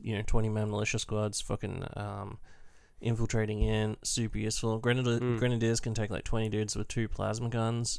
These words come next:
Speaker 1: in the unit or some other weapons. Uh, they can take grenadiers. You could take them with, uh, the, uh, with swords and things like the, you know, the,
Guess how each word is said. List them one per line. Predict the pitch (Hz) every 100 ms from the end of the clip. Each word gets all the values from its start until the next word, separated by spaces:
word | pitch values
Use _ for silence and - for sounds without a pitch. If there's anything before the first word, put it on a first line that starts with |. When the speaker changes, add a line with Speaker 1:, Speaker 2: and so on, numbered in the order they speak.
| -
Speaker 1:
in | 123 120 123 - -
the | 123
unit | 123 127 135 -
or | 107 104
some | - 107
other | 104 117
weapons. | 120 123 135 131 -
Uh, | 113 101 101 - - - - -
they | 110
can | 110
take | 123 -
grenadiers. | 110 107 107 107 110 107 107 - - - - -
You | 110
could | 110 -
take | 110
them | 113 104
with, | 104 -
uh, | 101 98
the, | 95 95 95 98 - - - - - - - -
uh, | 104 104
with | 101
swords | - - 104 113 117
and | 113 110
things | 110 -
like | 110 107
the, | - -
you | 113
know, | 107
the, | 101 98